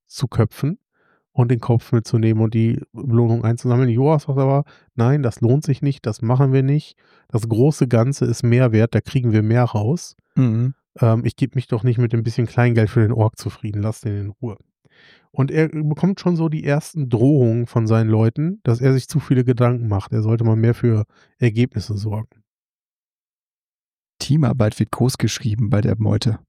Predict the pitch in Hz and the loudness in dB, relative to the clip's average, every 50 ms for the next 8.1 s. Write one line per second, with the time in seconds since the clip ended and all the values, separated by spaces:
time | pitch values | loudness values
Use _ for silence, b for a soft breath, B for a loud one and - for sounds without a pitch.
0 | _ _ _ _ _ 131 107 110 - - - _ _ _ _ _ _ _ _ _ | _ _ _ _ _ -6 -6 -6 -8 -14 -20 _ _ _ _ _ _ _ _ _
1 | _ _ _ _ _ _ _ _ _ _ _ _ _ _ _ _ _ _ _ _ | _ _ _ _ _ _ _ _ _ _ _ _ _ _ _ _ _ _ _ _
2 | _ _ _ _ _ _ _ _ b b b b b b b b b b b _ | _ _ _ _ _ _ _ _ b b b b b b b b b b b _
3 | _ _ _ _ _ - 139 160 170 165 160 156 - _ _ _ _ _ _ _ | _ _ _ _ _ -2 0 0 0 -2 -2 -4 -8 _ _ _ _ _ _ _
4 | _ _ _ _ _ _ _ _ _ _ _ _ _ _ _ _ _ _ _ _ | _ _ _ _ _ _ _ _ _ _ _ _ _ _ _ _ _ _ _ _
5 | _ 143 151 _ - 160 147 - _ _ _ - 143 135 131 131 131 127 123 _ | _ -20 -20 _ -20 -20 -20 -20 _ _ _ 0 0 2 2 2 0 0 -2 _
6 | - 151 151 139 143 131 - - 175 175 - _ - 170 143 139 131 - - 196 | -8 -8 -2 0 -2 -2 0 0 -2 -2 -2 _ -2 0 0 0 -2 0 0 -2
7 | 190 - 196 185 170 - - - - - - - - 143 135 135 131 135 135 135 | 0 2 2 0 0 0 -4 -14 -20 -20 -12 -4 -4 -2 0 0 0 0 0 0
8 | 135 139 | -2 -2